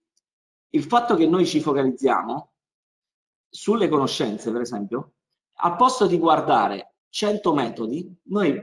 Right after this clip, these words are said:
immaginiamo che vogliamo apprendere cento metodologie diverse, cento approcci diversi al trading. Ora, non so se esistono cento, ma diciamo che ne esistono parecchi, no?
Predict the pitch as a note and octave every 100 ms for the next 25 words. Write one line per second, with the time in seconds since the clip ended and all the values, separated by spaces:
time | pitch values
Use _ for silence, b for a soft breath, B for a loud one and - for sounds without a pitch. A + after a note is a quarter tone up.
0 | - D#3+ F3+ F3+ G3 C3+ C3 C#3 F3 D#3
1 | C3 C#3 - D3+ A2+ A#2 A#2+ - G#3 G3
2 | C#3+ C3+ C#3 C#3+ D3 D#3 D#3+ D3 E3+ C3+
3 | C3 C3+ C3 - - - E3+ D3+ C3+ -
4 | D3 B2 - C3+ D#3+ D#3+ - C3 - A2+
5 | G#2+ F2 _ _ _ _ _ _ _ _
6 | - C3 C3 C3+ D#3 C3 A#2+ C3+ - A2
7 | A2 A2+ G2+ G2+ A#2+ C#3 E3+ D3 C3+ C3
8 | - C3 D#3 - C3 A#2+ A#2 A2 - A#2
9 | C#3 -